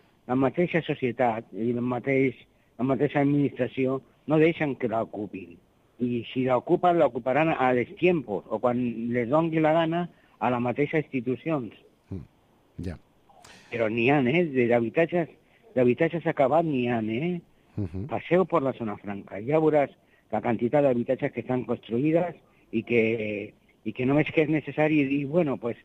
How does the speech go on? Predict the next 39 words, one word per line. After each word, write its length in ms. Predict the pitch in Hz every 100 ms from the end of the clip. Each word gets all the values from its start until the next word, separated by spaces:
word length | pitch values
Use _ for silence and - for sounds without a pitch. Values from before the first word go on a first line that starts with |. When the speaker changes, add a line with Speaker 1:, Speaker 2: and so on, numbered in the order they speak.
| _ _ _
Speaker 1:
fem 120 | 147
un 120 | 190 175
sorteo 460 | 156 139 - 190
i 40 | 180
per 180 | 151 135 107 117
a 120 | 113
que 100 | 117
li 100 | 123
toqui. 300 | 117 151 107
No, 180 | 117 160
no, 160 | 156 156
no. 260 | 139 151 - _ _
Però 140 | 120 120
és 100 | -
que, 220 | - 147
de 240 | 123 127 127
veritat, 440 | 120 123 165 160
és 120 | 156
que 140 | - 147
no 100 | 156
funciona 460 | - 135 - 160 135
així. 360 | - 156 113 - _ _ _ _
No 80 | -
funciona 220 | 143 139
així. 100 | 139
Allí 220 | 139 127 160
estan 180 | 160 151
construïdes 600 | 147 - 151 170 180 170
i, 300 | 135 127 113 _ - -
i 160 | 120 123
estan 680 | 113 - 147 170 165 139 120
buides, 420 | 110 160 135 127 - _ _
eh? 260 | 120 165 175 _ _ _ - _ - - - - _
Speaker 2:
Eh, 160 | 131 131
Pere, 260 | - 165 160
ja 140 | 160
per 100 | 196
anar 380 | 202 185 170 147
acabant, 720 | 123 143 120 113 131 175 214